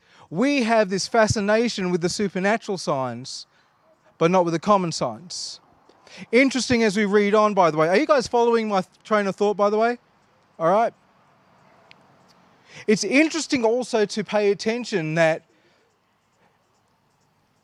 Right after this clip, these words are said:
it's not the supernatural signs that hold a community together, but it's also not the supernatural signs that came first. All right? Supernatural signs are actually birthed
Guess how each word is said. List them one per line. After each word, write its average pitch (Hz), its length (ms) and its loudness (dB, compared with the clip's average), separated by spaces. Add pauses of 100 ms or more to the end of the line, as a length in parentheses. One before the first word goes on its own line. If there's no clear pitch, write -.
(120)
it's 196 180 2
not 269 160 4
the 269 80 -4
supernatural 220 560 -2
signs 196 220 -4
that 180 100 0
hold 180 220 -2
a 175 40 -6
community 180 500 -8
together, 180 360 -4
but 208 460 0 (240)
it's 190 160 -4
also 233 420 -2
not 208 340 -4
the 208 80 -8
supernatural 190 720 -6
signs 175 340 -6
that 165 140 -4
came 151 220 -4
first. - 640 -6 (840)
All 117 80 -4
right? 190 320 0 (540)
Supernatural 220 800 0
signs 190 340 -2
are 180 100 0
actually 175 300 -2
birthed 180 400 -4